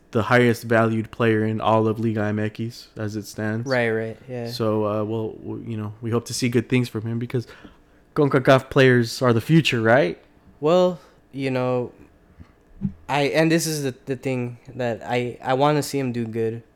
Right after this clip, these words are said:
Speaker 2: You know, I, I wanna see the Canadians do well. I wanna see, I wanna see all of us do well, man, because I think it just,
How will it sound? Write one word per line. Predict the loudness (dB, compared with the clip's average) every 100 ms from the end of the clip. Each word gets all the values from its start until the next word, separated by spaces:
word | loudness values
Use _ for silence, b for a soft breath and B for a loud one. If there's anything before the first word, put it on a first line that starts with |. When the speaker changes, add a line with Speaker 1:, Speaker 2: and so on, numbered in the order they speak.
| _ _ -12
Speaker 2:
You | -8
know, | -6
I, | -2 0
I |
wanna | 2 2 2 2 -2
see | -4 -4 -4 -4
the | -4
Canadians | -6 -2 0 0 -2 -4
do | -6 -4
well. | -2 -2
I | -2
wanna | -4 -6
see, | -8 -10 -12 -12 -14 B B B
I | 0
wanna | 0
see | 0 0
all | 2 2
of | 2
us | -2 -6
do | -6
well, | -4 -4
man, | -4 -6 -8 -8
because | -8 -2 -4 -2
I | -6
think | -6 -8 -6
it | -6
just, | -6 -6 -8 -14